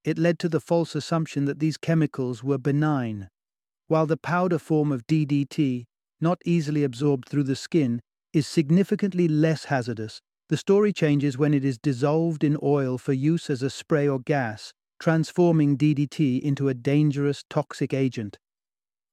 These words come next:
Even minuscule amounts can trigger irreversible harm. Animal experiments revealed that as little as three parts per million can hamper a vital enzyme in the heart muscle, while five parts per million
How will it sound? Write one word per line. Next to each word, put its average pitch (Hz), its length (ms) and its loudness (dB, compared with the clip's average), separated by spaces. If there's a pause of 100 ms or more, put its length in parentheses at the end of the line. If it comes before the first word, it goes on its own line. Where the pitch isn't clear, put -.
(100)
Even 202 320 6
minuscule 160 540 4
amounts 117 400 -4
can 139 200 -2
trigger 147 380 0 (120)
irreversible 151 800 0
harm. 117 420 -4 (680)
Animal 165 360 4
experiments 143 720 0
revealed 139 480 0
that 131 160 -6
as 123 180 -6
little 147 300 0
as 135 300 -8
three 165 260 0
parts 147 440 -4
per 147 180 -4
million 120 420 -2
can 123 200 -4
hamper 139 420 -2
a 127 100 -6
vital 135 460 -2
enzyme 123 560 -2
in 120 120 0
the 120 100 -4
heart 139 280 -2
muscle, 107 400 -6 (560)
while 131 180 0
five 165 480 0
parts 139 280 -2
per - 160 -4
million 127 500 0